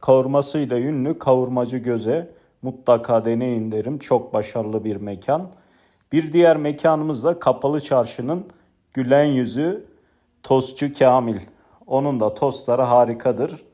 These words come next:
Ve diğer bir mekanımız hemen yanında bulunan Tuşba Meze Evi. Buraya da mutlaka uğrayın derim. Çok iyidir.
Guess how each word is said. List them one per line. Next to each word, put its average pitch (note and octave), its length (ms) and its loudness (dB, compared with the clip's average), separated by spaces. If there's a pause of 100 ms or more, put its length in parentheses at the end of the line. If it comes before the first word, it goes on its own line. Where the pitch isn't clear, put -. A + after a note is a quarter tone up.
(520)
Ve A#2 220 -4
diğer D3+ 400 4
bir D3+ 140 -2
mekanımız D3 920 -2
hemen C#3+ 260 2
yanında C#3 500 0
bulunan C3+ 400 -4
Tuşba D3+ 420 -4
Meze B2+ 340 -4
Evi. F#2+ 320 -4 (520)
Buraya B2+ 320 4
da C#3+ 80 0
mutlaka B2+ 560 0
uğrayın A#2+ 380 0
derim. G2 200 -6
Çok - 340 -4
iyidir. A2 400 -8